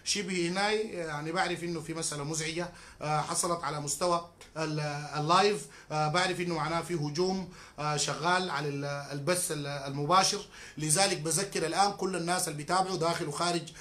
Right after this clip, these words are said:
آه، السودان. وبالنسبه للناس المغتربين برا السودان، آه، غير العالقين،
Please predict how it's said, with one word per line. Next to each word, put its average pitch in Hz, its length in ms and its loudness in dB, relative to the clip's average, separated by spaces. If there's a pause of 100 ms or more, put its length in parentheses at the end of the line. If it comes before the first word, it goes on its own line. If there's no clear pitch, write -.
(220)
آه، 151 260 2
السودان. 147 520 4 (280)
وبالنسبه 185 480 2
للناس 180 360 2
المغتربين 156 800 -2 (300)
برا 175 260 2
السودان، 170 640 2 (400)
آه، 147 380 -2
غير 175 280 2
العالقين، 143 640 -4